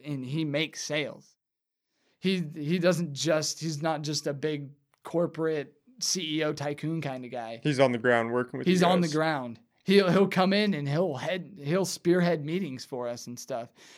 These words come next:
Speaker 1: He's always there at the Christmas party. That's a hell of a fun time.
Speaker 2: <laughs>
Speaker 1: But, uh, yeah, I mean, we have Christmas parties. We have, uh,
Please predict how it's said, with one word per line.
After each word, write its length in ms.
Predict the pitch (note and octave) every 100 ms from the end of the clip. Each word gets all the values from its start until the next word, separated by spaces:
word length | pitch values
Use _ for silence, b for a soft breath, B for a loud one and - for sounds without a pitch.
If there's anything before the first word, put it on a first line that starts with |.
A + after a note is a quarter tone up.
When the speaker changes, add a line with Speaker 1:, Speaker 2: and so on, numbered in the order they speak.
| B
Speaker 1:
He's 160 | E3
always 260 | D#3+ E3 D#3
there 180 | D#3 D#3+
at 100 | E3+
the 60 |
Christmas 460 | D3 E3 D#3 E3 D3+
party. 460 | - D#3 D#3+ F#3 F#3 B B
That's 220 | E3 E3
a 40 | -
hell 560 | - C#3 D#3 F#3+ G3+
of 140 | E3 C#3
a 60 |
fun 340 | - C3+ B2+ B2+
time. 480 | B2+ A#2 A#2 B2 -
Speaker 2:
<laughs> 40 | _ _ b b b b b
Speaker 1:
But, 220 | D#3+ E3+
uh, 220 | D#3 C3+ A#2 _ _ _ _ _ _ _ _ _ - -
yeah, 400 | E3+ G3 F3 A2 B2+
I 80 | E3+
mean, 380 | F#3 E3 C#3+ C#3
we 100 | D#3+
have 180 | D3 -
Christmas 460 | E3+ D#3+ F3+ E3+
parties. 680 | - E3 E3+ D#3 D#3 D#3+ C#3
We 400 | C#3+ C#3+ C#3+ C#3+
have, 760 | C#3 C#3+ C#3 C#3 C3+ C3 B2 -
uh, 520 | C3 C3 B2 A#2+